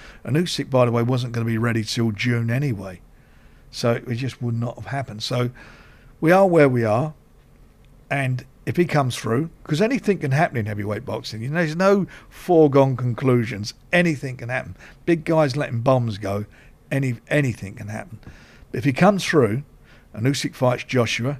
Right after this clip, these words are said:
the winner of that fight and Tyson is mega.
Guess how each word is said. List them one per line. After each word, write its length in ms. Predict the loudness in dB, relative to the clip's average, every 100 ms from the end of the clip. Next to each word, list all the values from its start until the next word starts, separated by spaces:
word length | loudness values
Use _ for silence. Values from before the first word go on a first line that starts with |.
| -12 -20 -8
the 100 | -2
winner 260 | 2 4 2
of 40 |
that 220 | 0 -2 -6
fight 340 | -4 -4 -6 -12 _ -20 -20 -18 -10
and 160 | -8
Tyson 520 | -2 0 -2 -6 -12 -16 -20 -20 -14
is 140 | -10
mega. 540 | -6 -4 -2 -4 -10